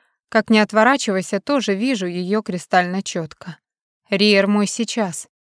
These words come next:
и только такой вариант отношений для меня возможен.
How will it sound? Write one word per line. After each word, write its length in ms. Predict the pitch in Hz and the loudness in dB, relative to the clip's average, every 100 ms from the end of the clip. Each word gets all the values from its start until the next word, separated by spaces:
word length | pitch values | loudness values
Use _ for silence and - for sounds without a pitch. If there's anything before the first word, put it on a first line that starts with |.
| _ - | _ -6
и 80 | 214 | -2
только 320 | 262 240 233 | -2 0 0
такой 340 | 233 240 277 214 | 0 0 0 4
вариант 440 | 208 208 208 196 | 4 4 2 0
отношений 640 | 180 190 185 - 254 202 170 | -2 -4 -4 0 2 2 -2
для 200 | 175 190 | -4 -2
меня 260 | 190 185 | -2 0
возможен. 580 | 202 202 190 170 175 | 0 0 -2 -4 -8